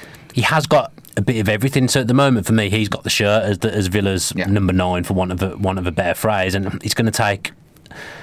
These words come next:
Speaker 1: something big for him to lose that shirt.
Speaker 2: Yeah, there was, um,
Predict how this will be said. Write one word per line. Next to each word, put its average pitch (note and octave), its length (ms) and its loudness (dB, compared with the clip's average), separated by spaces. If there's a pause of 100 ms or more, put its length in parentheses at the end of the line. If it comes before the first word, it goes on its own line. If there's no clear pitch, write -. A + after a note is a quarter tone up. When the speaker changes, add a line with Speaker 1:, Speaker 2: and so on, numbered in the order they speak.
(220)
Speaker 1:
something G#2 280 0
big A2 260 0
for - 140 -2
him G2 100 2
to G#2 100 0
lose G2 260 0
that A2 140 -2
shirt. G#2+ 300 0 (140)
Speaker 2:
Yeah, G#2 320 -2
there C3+ 120 0
was, C3 140 0
um, B2+ 240 2